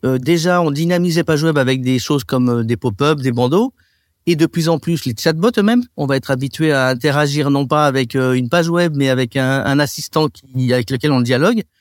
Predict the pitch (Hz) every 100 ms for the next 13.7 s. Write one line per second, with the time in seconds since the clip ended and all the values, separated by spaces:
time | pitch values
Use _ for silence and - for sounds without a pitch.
0 | _ _ _ - 185 165 170 170 160 135
1 | 123 - 196 240 - 156 156 151 143 131
2 | 127 123 127 165 180 143 127 123 147 214
3 | 175 143 127 - - _ _ _ - -
4 | - 226 220 220 - 220 196 180 175 165
5 | 165 - 185 - 143 143 139 127 - 139
6 | 127 110 113 - 190 - 156 139 185 262
7 | _ _ _ - 156 - 156 147 156 208
8 | 208 160 165 156 175 214 165 147 - 190
9 | 175 180 - 190 160 160 139 156 156 -
10 | 131 220 180 156 - 170 175 170 151 143
11 | 143 175 196 151 143 _ - 151 175 156
12 | 139 127 143 170 - 117 151 143 143 -
13 | 139 143 151 147 139 135